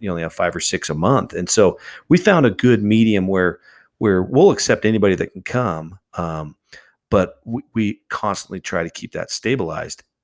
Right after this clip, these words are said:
But so, so to answer your question is, you know, we're gonna accept the growth as it comes. Um, we have plans to, uh, we're really focused now on getting Canada up and running. We have two chapters there and about ten that wanna come in and start, and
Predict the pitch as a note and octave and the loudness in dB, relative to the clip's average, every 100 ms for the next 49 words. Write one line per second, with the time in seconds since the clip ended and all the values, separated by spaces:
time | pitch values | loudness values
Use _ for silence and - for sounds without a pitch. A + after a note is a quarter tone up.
0 | _ _ _ _ - G2 - _ _ _ | _ _ _ _ -2 -2 -4 _ _ _
1 | - - A2+ - A#2 G2+ A2+ A2+ - F#2 | -10 -2 0 2 2 2 0 -2 -4 -10
2 | - - C#3+ - F2+ E2+ E2 - - - | -8 -4 -4 -4 -10 -8 -10 -12 -20 -20
3 | - _ - G#2 F2+ B2 D3+ A#2+ F2+ - | -20 _ -2 0 4 4 4 2 0 -2
4 | G2+ - - F2+ F#2 F#2 F2 - F#2+ F2 | -4 -4 -8 -4 0 2 0 -2 -2 -2
5 | F2 - F2+ F2+ A2+ - - _ - E2+ | -6 -6 -6 -6 -8 -10 -18 _ -12 -10
6 | E2 - - - - - A2+ F2+ F#2+ F2+ | -8 -12 -16 -20 -18 0 2 2 0 0
7 | G2+ - G2+ G2 G2 G2 - F#2+ F2 F2 | -2 -2 -2 2 0 -2 -4 -4 -2 -4
8 | - F2+ D#2+ F#2 F#2 A2 F#2 - F2+ G2 | -8 -6 -4 -2 2 0 0 0 -2 -2
9 | - F#2+ F#2 F#2 F2+ E2 - - F2 D#2+ | -4 0 0 0 -4 -6 -8 -8 -8 -10
10 | - F2+ F#2 F#2+ G2 G2+ F#2 F#2+ G2 G2+ | -6 -2 0 0 -2 -4 -6 -4 -2 -2
11 | G2+ G2 E2+ E2 - G#2+ G2 G2+ F#2 - | -4 -6 -6 -6 -6 -6 -2 0 0 0
12 | F2+ E2 F2+ F#2+ F2+ D#2+ D#2+ - - - | -4 2 2 4 2 0 0 -2 -8 -4
13 | G#2 G2+ F#2 - F#2 F2+ - F#2+ F#2+ F#2 | -2 0 -2 -2 -2 -2 -6 -4 -4 -6
14 | E2+ - - E2+ F#2+ - F#2 | -8 -10 -2 2 2 2 -4